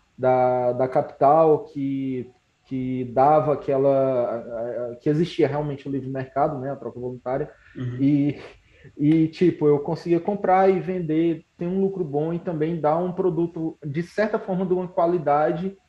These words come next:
Speaker 1: é, limitada, mas, mas bom pro, pro, pros meus clientes. E, tipo, a Gaibutec veio a crescer muito, o Instagram, eu era muito conhecido nisso, só que, tipo, não, eu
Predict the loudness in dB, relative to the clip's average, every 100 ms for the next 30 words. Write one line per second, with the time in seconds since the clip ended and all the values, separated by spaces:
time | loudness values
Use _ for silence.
0 | _ _ -4 -2 2 2 2 -2 0 2
1 | 2 0 -4 -6 -12 -6 -4 -4 -8 -14
2 | _ -14 -2 0 2 0 -4 -2 -2 -2
3 | -8 -12 -6 -4 -4 -4 -6 -6 -8 -8
4 | -6 -4 -6 -8 -6 -4 -4 -10 _ _
5 | _ _ -6 -4 0 0 0 -4 -2 -2
6 | 0 0 0 0 0 0 -6 -10 -2 2
7 | 2 2 0 0 -6 -4 -4 -2 -2 -4
8 | -4 -8 -4 -2 0 -2 -2 -2 0 2
9 | 0 -2 -4 -2 -4 -4 -8 -6 -4 -4
10 | -2 -2 -4 -4 -12 -12 _ -6 -4 -4
11 | -6 -4 -4 -6 -2 0 0 -2